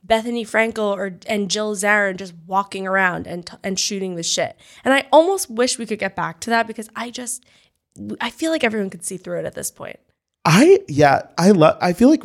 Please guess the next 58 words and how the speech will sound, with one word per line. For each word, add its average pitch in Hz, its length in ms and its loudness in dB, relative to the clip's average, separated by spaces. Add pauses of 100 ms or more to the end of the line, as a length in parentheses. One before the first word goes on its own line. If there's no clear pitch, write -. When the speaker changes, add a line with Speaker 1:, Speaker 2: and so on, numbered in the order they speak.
(180)
Speaker 2:
Roni 156 420 4
especially 135 520 2
has 120 220 2
some 135 280 -6 (120)
very 165 320 4
classic 151 460 0
scenes 143 360 4
that 135 120 4
are 131 60 6
just 123 240 -8
like, 131 240 2 (520)
"We're 135 120 4
going 123 260 6
for 117 140 2
a 110 60 4
walk." 110 340 2
Speaker 1:
Right. 196 320 0 (280)
I 208 60 -4
mean, 208 120 4
Speaker 2:
The 160 60 4
Brooklyn 120 360 2
Bridge. 156 240 0
Speaker 1:
the 208 80 2
Brooklyn 214 300 0
Bridge. - 520 -2
<laughs> - 380 -10
Speaker 2:
But 302 180 2
yeah, 339 240 4
just 196 220 -4
like, 220 260 2
the, 208 180 2 (160)
uh, 214 100 -2 (100)
like, 220 180 2
we're 214 160 4
sitting 180 320 2
on 220 100 4
a 208 60 2
bench 185 320 2
in 160 80 -4
Central 175 320 2
Park 175 340 4
and 160 140 2
I'm 156 180 2
gonna 160 380 2 (240)
read 160 300 2
you 180 100 2
for 185 160 2
filth. 180 420 4
Like, 180 220 4
Speaker 1:
Uh, 247 180 0
yes, 247 320 2
and 226 140 -2
I 233 100 -2
am 226 120 -6
so 226 260 -2
content 226 420 -8
with 190 140 -16
that. 147 240 -12